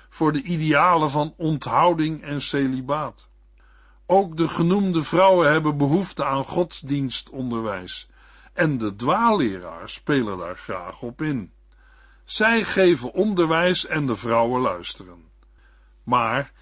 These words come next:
in tegenstelling tot de prediking van het evangelie, eist het onderwijs in de dwaalleer geen bekering.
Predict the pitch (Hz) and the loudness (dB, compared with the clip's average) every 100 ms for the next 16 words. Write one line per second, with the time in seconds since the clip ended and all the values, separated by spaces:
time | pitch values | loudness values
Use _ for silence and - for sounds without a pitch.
0 | _ _ 139 127 - 185 180 147 - 170 | _ _ -6 -4 0 0 0 -2 0 2
1 | 160 151 165 127 131 - 170 175 165 160 | 2 0 -2 -2 -6 -2 0 0 -2 -4
2 | 156 135 143 139 139 156 143 135 139 - | -4 -2 -2 -4 -6 -4 -4 -2 -4 0
3 | 180 131 101 131 _ _ _ _ _ - | 0 0 -4 -12 _ _ _ _ _ -2
4 | 180 180 - 156 151 - 233 240 160 120 | 2 2 0 -2 -2 -2 2 4 4 4
5 | 113 139 - 175 156 139 135 175 214 170 | 2 2 -2 -4 0 -2 0 2 4 4
6 | 113 104 - - _ - - 214 139 104 | 0 -4 -10 -14 _ -4 2 2 2 -2
7 | 107 117 190 170 117 92 82 | -6 -4 0 0 0 -8 -18